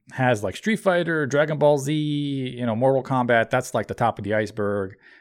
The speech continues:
And then the further down you go, it's, like, Virtua Fighter. Then you got, uh, Fighting E X Layer, Fatal Fury, Art of Fighting two. And then, uh, the, you know, the last one has a game called Time Slaughter,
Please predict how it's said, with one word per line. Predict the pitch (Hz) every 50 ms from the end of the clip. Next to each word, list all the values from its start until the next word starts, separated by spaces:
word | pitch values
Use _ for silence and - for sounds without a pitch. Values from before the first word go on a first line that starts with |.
| _ -
And | 120 120
then | 123 120 113 110 101
the | 107 101
further | - 139 127 123 117 110
down | 107 110 110 107 107 101
you | 98
go, | 95 120 117 113 110 107 101
it's, | 98 92 - -
like, | 101 87 - -
Virtua | 160 165 - 156 143 127
Fighter. | - - 143 139 135 131 135 135 127 120
Then | 104 98
you | 98 95
got, | 98 104 95 90 90 _ -
uh, | 110 98 92 92 90 - - - - - - _ _
Fighting | - - 127 120 117 113 110
E | 107 107
X | 104 104 - - 160
Layer, | 180 190 175 170 160 151 147 143 139 135 123
Fatal | - 151 165 165 156
Fury, | 139 - 151 147 147 139 139 135 131 120
Art | 90 98 107 107
of | -
Fighting | - 113 107 107 107
two. | - - 156 156 151 147 147 139 135 131 135 - - - - - _ _ _ -
And | 113 113 110 104
then, | 113 107 104 104 101 101 101 98 95 98 - -
uh, | 104 101 98 - - _ _ _ _
the, | - 123 104 92 - _ _ _ _ _ -
you | 156 123
know, | 113 104
the | 95 95 104 98
last | 101 113 120 123 123 - - 131
one | 120 117 110 104 101 107 107 - _ -
has | - 117 117 104 104
a | 101
game | 101 110 110 107 107
called | - - 104 95 90 -
Time | - 127 120 120 120
Slaughter, | - - - 123 123 120 120 123 123 120 123 123